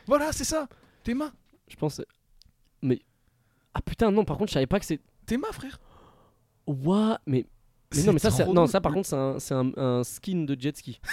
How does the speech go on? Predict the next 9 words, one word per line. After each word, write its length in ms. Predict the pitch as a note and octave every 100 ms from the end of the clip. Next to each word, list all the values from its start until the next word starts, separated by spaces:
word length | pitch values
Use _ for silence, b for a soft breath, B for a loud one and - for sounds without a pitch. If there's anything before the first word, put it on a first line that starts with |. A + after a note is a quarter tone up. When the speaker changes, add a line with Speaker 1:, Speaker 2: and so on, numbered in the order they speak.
| B B B4+
Speaker 1:
<laughs> 400 | B4+ B4 D4 C#4+
C'est, 200 | - G3
je 120 | E3+
te 160 | D#3+ E3
jure 320 | D#3 G4+ - B B -
que 120 | F3
c'est 240 | - F3 D#3+
un 80 | D#3+
mélange 540 | F3 F#3 F#3+ F#3+ D#3+